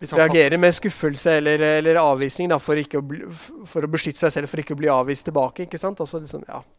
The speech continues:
Speaker 1: Så
Speaker 2: Det er
Speaker 1: litt
Speaker 2: jo
Speaker 1: mer sånn fatalistisk tilnærming nesten, eller?
Speaker 2: Ja, på en måte, ikke sant? Så det, det kan jo være en del sånn, en, en del sånn negativ, ehm, dynamikk man kan, eh, kan havne inn i, da. Så, ehm, så jeg vegrer meg kanskje litt mot å <laughs> skulle liksom sitte og gi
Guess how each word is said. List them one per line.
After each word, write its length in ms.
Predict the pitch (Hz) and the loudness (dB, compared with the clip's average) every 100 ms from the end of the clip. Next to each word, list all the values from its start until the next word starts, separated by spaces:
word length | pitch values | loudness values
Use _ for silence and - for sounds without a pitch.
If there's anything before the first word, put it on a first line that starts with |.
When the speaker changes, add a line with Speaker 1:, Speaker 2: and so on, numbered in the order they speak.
| _ _ _ _ _ _ _ | _ _ _ _ _ _ _
Speaker 1:
Så 140 | - | -4
Speaker 2:
Det 20 | 160 | -2
er 60 | |
Speaker 1:
litt 80 | 170 | -2
Speaker 2:
jo 60 | 151 | -4
Speaker 1:
mer 80 | 139 | -8
sånn 80 | 135 | -10
fatalistisk 760 | 143 - 139 117 - - 139 - | -12 -14 -14 -14 -16 -18 -16 -14
tilnærming 380 | 120 113 123 135 | -14 -14 -14 -16
nesten, 260 | 135 - | -16 -16
eller? 180 | 208 185 175 | -14 -6 4
Speaker 2:
Ja, 140 | 185 | 4
på 120 | 220 247 | 4 2
en 20 | |
måte, 300 | 226 - 185 | 0 0 -4
ikke 140 | 202 | -4
sant? 100 | 202 | -8
Så 120 | 190 190 | -6 -4
det, 280 | 185 185 185 | -2 -2 -6
det 80 | 185 | -6
kan 140 | 180 190 | -6 -2
jo 40 | |
være 180 | 185 151 | -2 -2
en 60 | 151 | -4
del 80 | 143 | -4
sånn, 180 | 156 147 | -4 -4
en, 380 | 147 143 143 147 147 | -6 -6 -8 -6 -6
en 100 | 143 | -6
del 160 | 135 | -8
sånn 220 | 135 143 | -8 -8
negativ, 500 | 135 131 135 151 139 | -8 -8 -8 -8 -8
ehm, 380 | 143 147 139 135 131 _ _ _ _ _ _ - | -8 -8 -12 -16 -20 _ _ _ _ _ _ -8
dynamikk 460 | 147 143 143 _ | -6 -4 -8 _
man 140 | 160 143 | -10 -6
kan, 220 | 151 143 | -6 -6
eh, 160 | 143 147 | -8 -10
kan 140 | 165 156 | -8 -8
havne 240 | 143 139 | -8 -8
inn 140 | 135 139 | -10 -10
i, 20 | |
da. 80 | 170 | -10
Så, 140 | 170 156 | -6 -4
ehm, 260 | 156 156 156 - - _ | -4 -6 -12 -18 -20 _
så 160 | - 190 | 0 6
jeg 20 | |
vegrer 260 | 185 147 156 | 6 6 2
meg 160 | 180 185 | 2 2
kanskje 240 | 190 175 | -2 -4
litt 160 | 151 160 | -10 -4
mot 160 | 156 175 | -4 0
å 60 | 160 - - | -2 -2 -12
<laughs> 180 | - 165 | -10 -10
skulle 240 | - 160 156 | -8 -6 -6
liksom 160 | 156 151 | -6 -6
sitte 300 | 170 - 160 | -4 -2 -2
og 20 | |
gi 160 | 139 | -2